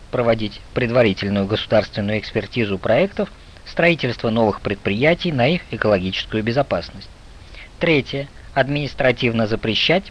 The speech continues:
производственную деятельность, наносящую вред здоровью людей. Четвертое. Обязывать предпринимателей затрачивать капитал на восстановление разрушенной природной среды.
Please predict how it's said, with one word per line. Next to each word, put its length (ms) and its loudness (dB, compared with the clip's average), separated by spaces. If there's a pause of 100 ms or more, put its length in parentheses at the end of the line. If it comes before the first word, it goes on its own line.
производственную 760 -2
деятельность, 520 -2
наносящую 680 2
вред 240 -2
здоровью 440 2
людей. 340 -6 (640)
Четвертое. 760 0 (300)
Обязывать 560 2
предпринимателей 800 2
затрачивать 560 2
капитал 480 2
на 100 0
восстановление 760 0
разрушенной 580 0
природной 540 -2
среды. 360 -8